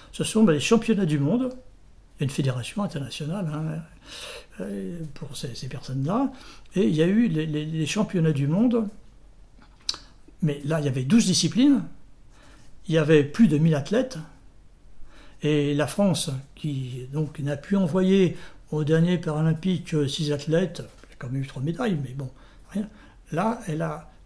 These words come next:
ramassé quand même cent quatre-vingt-huit médailles, dont plus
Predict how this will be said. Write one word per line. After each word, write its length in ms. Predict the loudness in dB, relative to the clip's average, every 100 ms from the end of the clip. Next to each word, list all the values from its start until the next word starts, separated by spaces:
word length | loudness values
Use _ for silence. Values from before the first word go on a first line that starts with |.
| -16
ramassé 720 | -10 -4 -2 4 4 4 2 -10 -20 -16
quand 140 | -6 -2
même 380 | 2 4 4 0 -14 -20 -18 -4
cent 240 | 2 4
quatre-vingt-huit 500 | 2 0 2 2 2
médailles, 500 | 0 0 0 0 0 -4 -20 -20 -20 -10 -2
dont 220 | 0 -2
plus 440 | -2 2 2 0